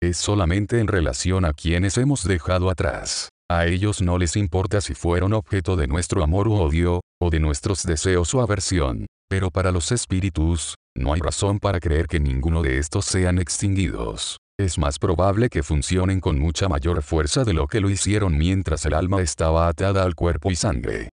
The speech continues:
Si bien todo esto, nuestro conocimiento y sentidos, nuestra memoria y comprensión,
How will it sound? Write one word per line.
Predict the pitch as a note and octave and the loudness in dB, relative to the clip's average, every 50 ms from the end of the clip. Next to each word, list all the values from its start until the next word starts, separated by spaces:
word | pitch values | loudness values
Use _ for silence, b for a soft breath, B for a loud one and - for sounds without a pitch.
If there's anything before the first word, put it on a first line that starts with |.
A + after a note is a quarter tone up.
| _ _ | _ _
Si | - - - F#2 | -8 -2 0 0
bien | E2 D#2 F2 G#2+ A2+ | 2 2 2 2 0
todo | - D#2 D#2 E2+ F#2 G#2 A2 | 0 0 0 2 2 2 2
esto, | F#2+ - - - F2 E2+ E2+ E2 - _ _ | 2 0 0 0 0 0 0 -2 -6 _ _
nuestro | - E2+ F2+ F2 - - D#2+ D#2 | 0 0 0 0 0 -2 -2 -2
conocimiento | D2+ - E2 D2 C#2 - - C2+ C2+ D#2 E2 D#2+ D2+ F2+ F2+ | 0 0 0 0 0 0 -2 0 2 2 2 2 0 0 0
y | F2+ | 0
sentidos, | E2 - G#2+ G#2+ G2+ B2+ B2+ G#2 F2 F2 F2 F2+ E2 - - - - _ _ - | 0 0 0 0 0 0 2 2 2 2 2 0 0 -4 -8 -12 -14 _ _ -2
nuestra | E2 F2 F2+ E2+ - - F#2 F2+ | 0 0 0 0 0 0 0 0
memoria | F#2+ F#2 F#2+ G2+ F2+ F2 F2 F2+ F2+ | 2 2 2 2 2 2 2 2 0
y | D#2 | 0
comprensión, | - G#2 G2+ F#2 - G2+ G2+ G2+ - - A2+ G2+ E2+ D#2+ D#2 D#2 D#2 | 0 -2 -2 0 0 0 0 0 0 0 2 2 2 4 2 2 0